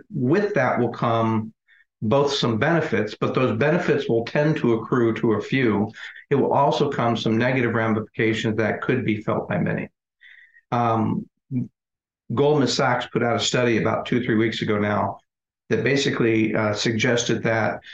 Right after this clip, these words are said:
three hundred million jobs worldwide could be lost to, due to artificial intelligence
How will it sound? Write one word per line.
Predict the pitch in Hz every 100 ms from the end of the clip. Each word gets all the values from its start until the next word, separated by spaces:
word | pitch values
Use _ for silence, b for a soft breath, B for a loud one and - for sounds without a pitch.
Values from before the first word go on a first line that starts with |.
| B _ _ _
three | 156 156
hundred | - 156 143 139 131
million | 127 123 131 139 139 139 135 131 110
jobs | 113 120 95 104 104 -
worldwide | 117 117 117 110 110 95 101
could | - 107
be | 110
lost | 107 107 107 101 - - -
to, | 113 104 101 -
due | 110 120
to | 113 110
artificial | 107 107 104 107 107
intelligence | - 120 104 104 104 - -